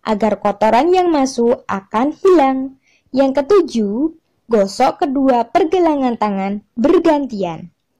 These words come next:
yang kanan dan yang kiri. Yang kedelapan, bilas tangan dengan air yang mengalir agar bersih.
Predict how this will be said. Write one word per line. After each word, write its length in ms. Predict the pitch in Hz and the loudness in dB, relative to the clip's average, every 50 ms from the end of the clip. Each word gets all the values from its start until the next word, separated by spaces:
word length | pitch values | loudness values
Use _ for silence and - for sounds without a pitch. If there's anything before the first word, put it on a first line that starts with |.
| _ - | _ -10
yang 240 | - 185 180 180 170 | -6 -6 -4 -4 0
kanan 480 | 208 240 262 262 254 247 247 247 247 233 | 0 2 2 2 2 2 0 0 0 2
dan 160 | 233 220 226 | 2 2 2
yang 240 | 233 285 370 392 359 | 2 2 2 2 0
kiri. 400 | 294 240 220 196 185 185 180 175 _ _ _ _ _ _ _ _ _ _ - | 0 -2 -2 -2 -4 -6 -10 -12 _ _ _ _ _ _ _ _ _ _ -2
Yang 300 | 247 247 254 247 240 262 | 0 0 2 2 0 0
kedelapan, 840 | 226 254 262 269 302 359 370 - - 214 202 196 214 233 254 254 _ _ _ _ _ - | 2 2 2 4 2 2 -2 -4 -6 -6 -6 -4 -6 -8 -10 -12 _ _ _ _ _ -10
bilas 420 | 202 202 208 208 226 262 320 - - | -8 -4 0 2 2 2 0 -2 -4
tangan 480 | - 320 320 311 277 277 269 269 262 | -4 -2 -2 0 0 0 0 2 2
dengan 400 | 220 240 220 214 208 208 196 - | 2 2 0 0 0 -2 -4 -6
air 320 | - 262 262 269 277 285 254 | -4 0 0 2 2 2 2
yang 320 | 269 262 320 370 427 427 | 4 4 4 2 2 -2
mengalir 600 | 415 370 302 262 233 208 196 196 190 190 254 262 _ _ _ _ _ - | -2 -2 -2 -2 -2 -2 -2 -2 -4 -6 -6 -10 _ _ _ _ _ -8
agar 560 | - 196 190 190 180 180 202 208 226 247 269 | -6 -6 -4 -4 -2 0 2 2 2 2 2
bersih. 640 | 240 320 330 330 320 - 320 302 294 294 - _ | 0 0 0 -2 -2 0 0 0 0 0 -4 _